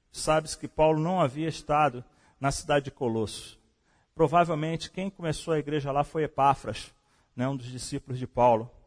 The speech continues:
Colossos ficava a cento e oitenta quilômetros de Éfeso, e Paulo tinha estado em Éfeso, E, e provavelmente ele soube notícias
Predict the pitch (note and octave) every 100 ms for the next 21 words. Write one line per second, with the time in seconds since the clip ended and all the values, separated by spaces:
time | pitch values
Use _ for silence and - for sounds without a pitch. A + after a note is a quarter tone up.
0 | _ _ _ _ C#3+ D#3+ D#3+ - D3+ -
1 | D#3 D3 - D#3+ D3+ C#3+ D3 C#3+ - B2+
2 | C#3+ C#3+ B2+ A#2 A#2+ C#3+ C#3+ A#2 G#2+ A#2+
3 | - _ _ _ _ _ - C3 C3+ C3
4 | B2 - - C#3+ D3+ D3 C#3 C3 - C3
5 | D3+ C#3+ D#3+ - D#3 E3 - _ _ _
6 | _ C#3 C#3+ C#3+ A2+ - - _ - D3
7 | D#3+ D#3 D3+ D3 E3+ D#3 - - F#3 F#3
8 | D#3 C3+ C#3 B2+ C3+